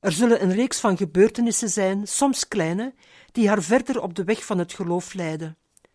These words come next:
Zo wandelde zij op een bepaalde dag met een vriendin in Frankfurt. Ik citeer:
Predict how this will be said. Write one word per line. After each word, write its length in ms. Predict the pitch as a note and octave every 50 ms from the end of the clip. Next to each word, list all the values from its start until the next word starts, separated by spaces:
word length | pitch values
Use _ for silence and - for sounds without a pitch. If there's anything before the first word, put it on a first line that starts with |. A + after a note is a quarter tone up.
| _ _ _ _ _ _ _ _ _ _ _ _ _
Zo 260 | - - A#3 B3 B3
wandelde 380 | G#3 G#3+ G#3 G#3+ A3 A3 G3 G#3
zij 180 | E3+ A3 G#3+
op 120 | G#3 G3+ -
een 100 | G#3 F#3+
bepaalde 520 | F#3 F3+ - - B3 C4+ C#4+ C4+ G#3+ F3
dag 240 | - A3 B3 - -
met 180 | A#3 A3 F#3 G#3+
een 120 | G3+ F3+
vriendin 380 | E3+ F#3 F#3 F3 E3 A#3 A#3 G#3+
in 120 | F3 F3
Frankfurt. 840 | - - - A#3+ A#3 G#3 - - - F3 D#3 - _ - - - _ _ _ _ _ _ _ _ _ _ _ _ _ -
Ik 160 | - F3+ -
citeer: 640 | - - F3+ F3 - G3+ G3 A3 C#4 D4+ - - _